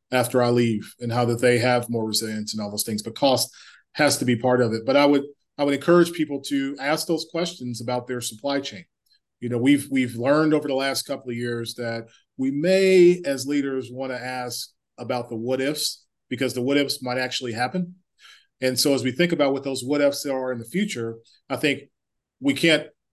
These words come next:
understand what that exact what if might be. But if we ask questions like, "No matter what that what if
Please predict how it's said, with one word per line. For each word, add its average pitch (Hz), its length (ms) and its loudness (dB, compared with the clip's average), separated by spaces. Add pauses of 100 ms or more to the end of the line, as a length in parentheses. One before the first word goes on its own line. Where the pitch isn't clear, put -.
understand 139 460 2
what 139 120 2
that 139 120 4
exact 131 360 0
what 131 280 -2
if 135 200 -4
might 127 260 -8
be. 160 320 0 (600)
But 131 140 2
if 131 140 0
we 151 160 8
ask 139 220 4
questions 139 500 -4
like, 127 380 -6 (120)
"No 131 100 -8
matter 135 540 0 (320)
what 131 180 -4
that 131 160 0
what 131 180 -2
if 127 240 -2